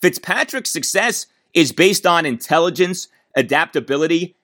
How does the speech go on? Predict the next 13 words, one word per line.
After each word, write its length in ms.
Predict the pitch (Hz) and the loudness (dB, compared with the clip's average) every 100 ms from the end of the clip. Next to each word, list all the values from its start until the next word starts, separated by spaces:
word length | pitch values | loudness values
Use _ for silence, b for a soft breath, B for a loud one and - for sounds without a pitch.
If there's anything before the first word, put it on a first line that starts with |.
| - | -6
and 160 | 165 151 | -6 -4
fearlessness. 720 | 202 269 220 - - - - | -4 -2 -4 -8 -12 -12 -2
Now, 260 | 214 131 _ _ - | -2 -2 _ _ -6
his 220 | 170 - | -6 -6
fearlessness 800 | - 330 349 160 - 82 92 - _ _ _ - | 2 4 4 2 0 -4 -4 -6 _ _ _ -8
can 300 | - 202 226 | 0 2 2
get 200 | 170 180 | 2 2
him 100 | 170 | 2
into 180 | 165 180 | 2 0
trouble. 420 | - 254 - - _ _ _ | 0 0 -2 -18 _ _ _
Fitzpatrick's 800 | - 180 - 190 233 - 226 - | -2 -2 0 0 0 0 -4 -4
career 540 | - 175 165 185 185 180 | 0 2 4 4 4 2
turnover-worthy 1500 | - - - 220 202 180 180 170 - 113 190 170 110 65 | -2 2 4 6 4 6 4 4 2 6 6 6 0 -4